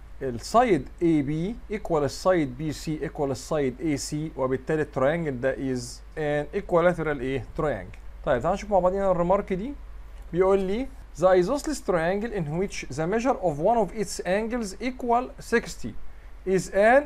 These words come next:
equilateral triangle. ده طبيعي، ليه؟ لو انا عندي البيز انجل دي سكستي، يبقى البيز انجل دي كمان ايه؟ سكستي. طب هما الاتنين مع بعض كام؟ وان هاندرد توينتي.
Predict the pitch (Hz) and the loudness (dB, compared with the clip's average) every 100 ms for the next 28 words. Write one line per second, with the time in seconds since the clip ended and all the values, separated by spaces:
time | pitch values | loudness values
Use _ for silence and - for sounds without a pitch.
0 | 214 196 185 170 185 175 165 170 - 170 | 2 2 6 6 6 4 -2 -2 -2 2
1 | 147 117 107 113 233 220 202 190 127 131 | 2 0 -4 -2 2 4 4 2 2 0
2 | 147 143 135 - - - - - - 202 | 0 0 -2 -8 -16 -16 -16 -10 4 6
3 | 269 277 285 247 247 196 175 196 254 190 | 8 6 4 -2 2 2 4 2 2 2
4 | 233 226 196 170 196 180 170 117 - - | 0 0 0 0 0 0 0 -2 -10 -10
5 | - - - - 135 139 139 180 175 180 | -10 -10 -12 -4 0 2 4 2 4 0
6 | 170 165 170 165 175 160 156 127 233 240 | 0 0 0 0 0 -2 -6 -2 -2 -2
7 | - - - - - - - - 120 190 | -8 -16 -18 -18 -16 -14 -4 0 2 4
8 | 208 185 185 208 190 190 196 185 190 190 | 4 2 2 4 6 8 6 4 2 0
9 | 156 143 160 185 202 180 226 226 - | 0 0 2 2 -2 0 -2 -2 -8